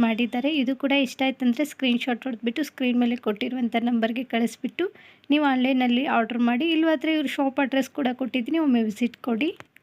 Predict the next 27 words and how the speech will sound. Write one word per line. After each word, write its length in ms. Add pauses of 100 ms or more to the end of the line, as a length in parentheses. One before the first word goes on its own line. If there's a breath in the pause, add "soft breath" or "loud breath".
(140)
ನೆಕ್ಸ್ಟು 340
ಈ 180
ಡಿಸೈನ್ 460
ನೋಡೋಣ, 280 (200)
ಎಷ್ಟು 260
ಚೆನ್ನಾಗಿದೆ 640
ನೋಡ್ಬೋದು. 560
ಇದು 300
ಕೂಡ 280
ಬೆಳ್ಳಿಯ 500 (160)
ಕಡ 160 (100)
ನೋಡಿ, 400 (480 loud breath)
ಇದರಲ್ಲಿ 460 (360)
ಪಿಂಕ್ 300
ಕಲರ್ 320
ಸ್ಟೋನನ್ನು 640
ಬಳಸಿದ್ದಾರೆ. 640
ಇದು 140
ತಿರುಪ 360 (160)
ಟೈಪಲ್ಲಿದೆ 580
ನೋಡ್ಬೋದು. 640 (420 loud breath)
ಯಾರು 280
ಬೇಕಾದರೂ 500
ಹಾಕ್ಕೋಬೋದು 640
ಕೈಗೆ, 420
ಯಾಕಂದರೆ 480
ಅಸ್-, 280